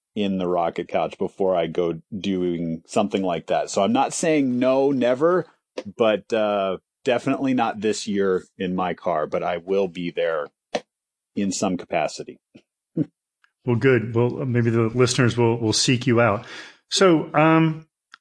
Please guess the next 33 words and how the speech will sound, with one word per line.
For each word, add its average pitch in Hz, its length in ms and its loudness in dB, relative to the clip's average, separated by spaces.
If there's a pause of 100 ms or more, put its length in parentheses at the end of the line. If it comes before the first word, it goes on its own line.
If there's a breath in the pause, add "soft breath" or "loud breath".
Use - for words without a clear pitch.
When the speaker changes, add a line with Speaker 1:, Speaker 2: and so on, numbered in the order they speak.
Speaker 2:
tips 208 220 2
on 196 100 6
buying 185 220 4
a - 20 2
Crown 190 320 2
Vic. 202 240 0
You 156 80 0
got 147 60 4
everybody 156 260 4
excited 151 320 0
about 139 240 0
buying 139 240 0
a 131 60 -2
Crown 131 260 0
Vic 127 220 -2
now. 110 160 0
So 123 260 0
what, 135 340 -2
what 143 200 2
should 143 160 0
we 131 60 4
look 123 180 4
for 117 200 2
in 110 60 2
buying 110 320 2
a, - 60 -4
a 113 40 0
good 110 220 2
used 110 300 2
Crown 107 240 2
Vic? 98 220 -2 (400)
Speaker 1:
Um, 165 520 2 (140)
well, 127 580 0